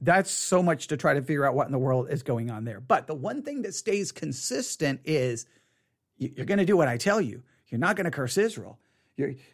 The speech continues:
uh, uh, when I, when, in fact, what it says right here, twenty-two thirty-five, um, "Go with them, but you are to say only what I tell you." You're to say only what I tell you. Then in,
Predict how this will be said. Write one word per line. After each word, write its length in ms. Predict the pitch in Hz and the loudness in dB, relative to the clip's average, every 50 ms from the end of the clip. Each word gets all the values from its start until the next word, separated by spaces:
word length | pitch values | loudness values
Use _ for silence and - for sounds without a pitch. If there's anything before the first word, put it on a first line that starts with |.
| _ | _
uh, 220 | - 123 127 - 139 | -6 -4 -2 -2 -2
uh, 40 | 135 | 0
when 180 | 131 156 156 | 2 2 2
I, 80 | 156 147 | 2 0
when, 300 | 147 156 156 143 151 - | 0 0 0 0 -2 -4
in 180 | 139 127 127 123 | -4 -4 -4 -2
fact, 260 | - 143 127 127 - | -2 -2 -2 -2 -2
what 120 | 147 143 | -4 -4
it 80 | 139 131 | -4 -4
says 280 | - 165 151 147 131 156 | -2 -2 -2 -2 -2 -4
right 120 | 135 127 | -6 -4
here, 300 | 123 160 156 147 143 139 | -2 0 0 0 0 -2
twenty-two 500 | - - 170 160 160 147 - - 170 151 | -2 -4 -2 -2 -2 -2 -2 -2 -2 -4
thirty-five, 760 | 139 - 170 160 147 135 127 - 185 175 165 151 147 139 127 - _ _ _ _ _ _ _ | -2 -2 -2 -2 0 -2 0 4 4 6 6 6 4 2 0 -6 _ _ _ _ _ _ _
um, 380 | 143 151 156 147 135 131 127 131 - _ _ _ _ _ _ _ _ _ _ _ _ _ _ _ _ _ - 131 | 4 4 6 6 4 2 -2 -6 -12 _ _ _ _ _ _ _ _ _ _ _ _ _ _ _ _ _ -8 2
"Go 180 | - 202 233 | 6 6 8
with 200 | 254 269 240 - | 8 8 6 6
them, 220 | - 220 214 202 170 | 6 6 6 6 4
but 180 | 147 190 165 | 2 0 0
you 160 | 156 190 220 214 | 2 4 4 4
are 80 | 196 | 4
to 140 | 196 - 170 | 4 2 0
say 340 | - - - 220 214 208 220 - | 2 4 6 8 8 8 6 6
only 460 | 214 214 233 254 262 262 262 262 254 233 | 4 4 4 6 4 4 2 4 2 4
what 400 | 160 156 214 233 240 226 - - | 4 6 8 8 6 6 4 4
I 260 | - 196 214 214 220 208 | 4 6 6 6 4 2
tell 400 | - - 202 214 220 226 220 - | 2 4 6 8 8 8 8 6
you." 360 | - 135 131 110 98 - - _ _ _ _ _ _ _ _ | 4 2 -2 -4 -6 -8 -14 _ _ _ _ _ _ _ _
You're 120 | - 165 165 | 2 2 4
to 80 | 175 | 4
say 260 | 170 - 196 196 190 | 2 4 6 6 6
only 300 | 185 202 208 220 220 226 | 6 4 2 2 2 0
what 240 | 214 180 196 196 185 | 2 4 4 4 4
I 100 | 185 185 | 4 4
tell 240 | 185 180 - 170 135 | 4 4 2 2 2
you. 140 | 123 120 - - - - - _ | 2 0 -4 -8 -16 -20 -10 _
Then 300 | 143 196 254 277 277 247 | 4 6 6 6 4 0
in, 580 | 165 175 196 196 190 185 180 175 170 156 147 | 0 -2 0 0 2 2 2 2 0 -2 -2